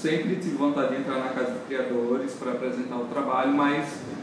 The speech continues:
eu acho que o que impedia muito essa entrada era justamente o que eu produzia, ou a maneira como eu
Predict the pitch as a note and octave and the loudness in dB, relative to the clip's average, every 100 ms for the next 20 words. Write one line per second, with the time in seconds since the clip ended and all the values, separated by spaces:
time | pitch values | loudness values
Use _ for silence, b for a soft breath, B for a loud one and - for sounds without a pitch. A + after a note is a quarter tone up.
0 | - D3 D3 D3+ D#3+ D3+ D#3 D3 C#3+ D3 | -2 4 4 4 0 0 -4 0 4 4
1 | D#3+ D3+ D3+ - D3 C#3 D3 C#3+ C#3 C#3 | 4 0 0 2 2 2 0 -2 0 0
2 | C#3+ D3 D3+ D#3 E3 E3 E3 - D#3 D#3+ | 4 6 6 6 4 2 0 -2 -2 -2
3 | D#3+ F#3 E3+ D#3+ D#3 D3+ E3+ E3+ D#3 B2+ | -4 -4 0 0 0 -2 -2 2 4 6
4 | B2+ B2+ B2 - - - - C3 C3 C3 | 4 4 0 -6 -10 -10 -6 -4 -2 -2
5 | B2+ B2+ B2 B2+ | -2 -2 -2 -2